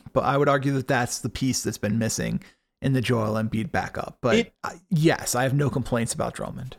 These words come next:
Speaker 2: The, the rebounding aspect of it, the guy is just a boards machine. He is
Speaker 1: Mm-hmm.
Speaker 2: an absolute boards machine. And it
Speaker 1: Pretty
Speaker 2: is
Speaker 1: solid passer.
Speaker 2: Yeah, it, w-, very solid passer. You saw the hi-, the dimes he was dropping early in the season,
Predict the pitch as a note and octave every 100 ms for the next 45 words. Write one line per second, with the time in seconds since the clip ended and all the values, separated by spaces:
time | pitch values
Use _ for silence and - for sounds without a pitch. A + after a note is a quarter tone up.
0 | - G3+ - G#3+ G3+ B3 B3+ A3+ G#3 G#3
1 | G3 F#3+ - _ _ - D#3 E3 - E3+
2 | E3 - D#3 D3+ D#3+ - F3 G3+ G#3 G#3
3 | D#3 C3+ D3+ - C#3 C#3 D3 D3+ C3 C#3
4 | C3+ - C#3 D3+ E3+ F3+ _ _ - F#3
5 | F3+ F3 D3 D#3 D#3 E3 E3+ F#3+ F3 D3+
6 | D3 C#3+ C#3 B2+ B2+ - C3+ A#2+ A2 G#2+
7 | _ _ - _ C#3+ C#3+ D#3+ A#3+ D4 D3
8 | F3 D3+ C3 A#2+ A#2 A#2+ E3 - _ -
9 | G3 D3+ G#2 - E3+ E3 E3 B2+ C#3 G#3
10 | D4 - C3 A#2 A#2 - C3 A#2 - C3+
11 | A#3+ - G#3 E3 C#3+ C3+ C3 C#3+ C3 D3
12 | C#3+ D#3 D3 C3+ C3 A#2+ C3 A#2+ B2+ C3
13 | B2 A#2+ A#2+ A#2 A#2 A2 - B2 C3 D#3+
14 | F3+ E3+